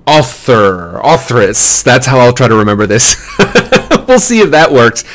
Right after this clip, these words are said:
even though I'm fairly confident it won't. Mount Othrys. O T H R Y S. Um,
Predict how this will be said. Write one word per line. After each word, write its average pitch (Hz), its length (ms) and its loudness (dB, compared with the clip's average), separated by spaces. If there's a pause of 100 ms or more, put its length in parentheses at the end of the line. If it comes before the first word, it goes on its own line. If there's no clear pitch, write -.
(140)
even 117 200 2
though 107 120 2
I'm 104 220 0
fairly 107 260 0
confident 87 460 -6 (560)
it 73 120 -4
won't. 85 500 -2 (440)
Mount 170 320 0
Othrys. 127 640 -2 (280)
O 202 520 0
T - 180 -8
H 175 300 -6
R 165 180 0
Y 143 380 0
S. 120 360 -2
Um, 143 460 2